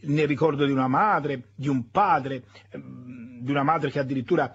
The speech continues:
era riuscita anche a convertire questo babbo, come abbiamo detto, ma lo fa anche questo inno al matrimonio perché lui stesso aveva vissuto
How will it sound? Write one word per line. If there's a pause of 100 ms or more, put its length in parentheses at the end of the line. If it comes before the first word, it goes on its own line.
(180)
era
riuscita
anche
a
convertire
questo
babbo,
come
abbiamo
detto, (240)
ma
lo
fa
anche
questo
inno
al
matrimonio
perché
lui
stesso
aveva
vissuto